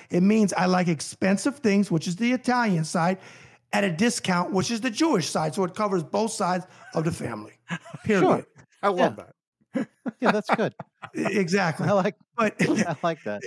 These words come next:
Speaker 1: <laughs> Right. So, but you have Italians that
Speaker 2: Yeah.
Speaker 1: love Trump, and they forgot that when we came, when my, both of my sides of Jews and Italians came, Russian Jews came from Kiev, Italians came from Naples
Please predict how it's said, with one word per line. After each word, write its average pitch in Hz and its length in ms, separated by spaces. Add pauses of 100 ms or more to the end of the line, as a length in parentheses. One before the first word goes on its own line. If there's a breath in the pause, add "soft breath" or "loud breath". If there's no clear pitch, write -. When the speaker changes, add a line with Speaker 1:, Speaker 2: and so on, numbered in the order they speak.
Speaker 1:
<laughs> - 120
Right. 185 300
So, 220 480 (300 soft breath)
but 208 400 (340)
you 240 280
have 220 360
Italians 190 920 (720)
that 190 540
Speaker 2:
Yeah. 185 160
Speaker 1:
love 240 220
Trump, 302 480
and 214 160
they 247 120
forgot 247 640 (340 loud breath)
that 208 160
when 220 160
we 262 120
came, 247 360
when 202 220
my, 185 160
both 214 340
of 247 80
my 269 120
sides 262 340
of 214 100
Jews 294 400
and 262 140
Italians 226 540
came, 233 440 (280 loud breath)
Russian 240 400
Jews 220 260
came 208 220
from 254 140
Kiev, 185 480 (340 loud breath)
Italians 190 380
came 202 200
from 226 200
Naples 190 460